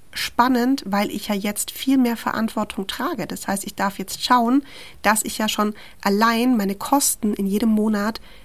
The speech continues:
wieder erwirtschaften darf. Ich darf mir jetzt mein Business ganz genau anschauen und überlegen, was bringt mich weiter und was nicht, was darf vielleicht gehen, was muss vielleicht gehen. Und dafür ist ganz viel Zeit und, ähm, Energie auch notwendig,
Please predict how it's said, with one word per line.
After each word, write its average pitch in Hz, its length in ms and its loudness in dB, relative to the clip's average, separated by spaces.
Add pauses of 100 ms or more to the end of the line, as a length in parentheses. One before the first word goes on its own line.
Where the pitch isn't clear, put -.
(160)
wieder 202 200 2
erwirtschaften 208 640 0
darf. - 340 -8 (380)
Ich - 140 -8
darf 208 200 2
mir 202 100 2
jetzt 202 380 0
mein 220 200 2
Business 214 380 -2
ganz 262 260 4
genau 262 240 2
anschauen 233 480 2
und 220 80 -2
überlegen, 202 500 -2 (920)
was 196 380 0 (480)
bringt 208 240 2
mich 196 160 0
weiter 196 320 0
und 214 140 0
was 220 160 -2
nicht, 269 200 4
was - 180 -4
darf 196 200 2
vielleicht 214 360 -2
gehen, 233 280 0
was 196 120 -6
muss 214 160 -2
vielleicht 208 340 -4
gehen. 226 160 -4 (300)
Und 208 160 2
dafür 240 260 4
ist - 160 -2
ganz 233 280 0
viel 208 280 -2
Zeit - 480 -4 (540)
und, 220 560 2
ähm, 202 300 -2
Energie 214 500 2
auch 208 200 -2
notwendig, 214 760 0